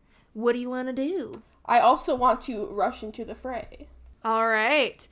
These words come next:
Speaker 1: There are a ton of pirates battling one another.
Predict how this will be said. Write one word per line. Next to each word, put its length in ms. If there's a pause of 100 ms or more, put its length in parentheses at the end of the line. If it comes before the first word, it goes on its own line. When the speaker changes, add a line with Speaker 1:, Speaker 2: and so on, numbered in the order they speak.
(280)
Speaker 1:
There 160
are 220
a 120
ton 480
of 140
pirates 460
battling 540
one 140
another. 520